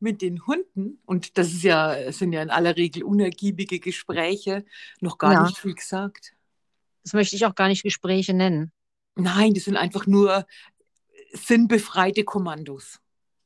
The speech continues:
Speaker 2: Ja.
Speaker 1: Ja. Ein Gespräch ist definitiv was anderes. Aber ansonsten habe ich heute, ich glaube, ich habe heute noch nichts, äh, noch nichts von mir gegeben, noch keinen, äh,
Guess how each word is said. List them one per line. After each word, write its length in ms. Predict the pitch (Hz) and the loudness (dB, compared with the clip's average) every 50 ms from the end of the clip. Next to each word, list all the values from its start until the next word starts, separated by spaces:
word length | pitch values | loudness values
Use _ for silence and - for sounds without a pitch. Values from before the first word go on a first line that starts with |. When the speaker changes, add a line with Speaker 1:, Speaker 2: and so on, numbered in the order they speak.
| _ _ _ _ _ _ _ _ _ _ - | _ _ _ _ _ _ _ _ _ _ 0
Speaker 2:
Ja. 240 | 185 202 165 170 - _ _ _ _ _ _ _ _ - | 2 2 2 0 -4 _ _ _ _ _ _ _ _ -12
Speaker 1:
Ja. 220 | 135 147 127 107 - _ _ _ _ _ _ _ _ _ _ _ _ _ _ _ _ _ _ _ _ _ _ _ _ _ - | -10 -10 -10 -12 -14 _ _ _ _ _ _ _ _ _ _ _ _ _ _ _ _ _ _ _ _ _ _ _ _ _ -8
Ein 100 | 190 175 | -6 -6
Gespräch 440 | - 165 - - - 180 185 202 202 | -6 -6 -6 -2 2 2 4 4 4
ist 220 | 202 202 - - | 2 0 0 -2
definitiv 580 | 190 190 - 202 196 190 185 - - 185 - - | -2 -2 0 -2 -2 -2 -2 -4 -8 -10 -8 -8
was 140 | 175 - | -8 -6
anderes. 420 | - 135 160 160 160 - 151 - - - - - - - - | -6 -6 -6 -8 -10 -12 -12 -14 -16 -18 -18 -18 -12 -6 -4
Aber 160 | 170 165 165 | -2 -2 -2
ansonsten 500 | 165 147 - 151 151 147 - - 208 226 | -2 -4 -6 -6 -8 -8 -6 -2 0 0
habe 120 | 214 175 196 | 0 0 -2
ich 100 | - - | -4 -2
heute, 300 | 175 160 170 185 - _ - | 0 0 0 0 -2 _ -20
ich 140 | 160 - | -18 -12
glaube, 520 | - 160 143 127 143 147 196 220 214 190 - | -8 -6 -4 -4 -4 -2 -2 -2 -2 -2 -4
ich 140 | - - 190 | -6 -6 -8
habe 140 | 165 - | -8 -4
heute 160 | - 180 170 - | -4 -4 -4 -4
noch 80 | 165 160 | -2 -2
nichts, 460 | 185 196 - - - - - - - | -2 -2 -4 -8 -14 -16 -14 -10 -8
äh, 300 | - - 202 196 196 196 | -6 -4 -4 -4 -4 -4
noch 180 | 196 190 175 | -6 -4 0
nichts 300 | 170 202 202 208 - - | 2 2 2 2 -2 -2
von 180 | - 226 202 190 | 2 4 6 6
mir 140 | 180 180 170 | 6 4 2
gegeben, 380 | - 160 - - 170 160 - 160 | 0 -4 -6 -2 -2 -2 -2 -2
noch 160 | 165 - - | -6 -4 -2
keinen, 380 | - 185 170 180 196 202 196 - | 2 2 4 6 6 4 4 4
äh, 280 | - 185 185 185 180 | 2 2 2 2 0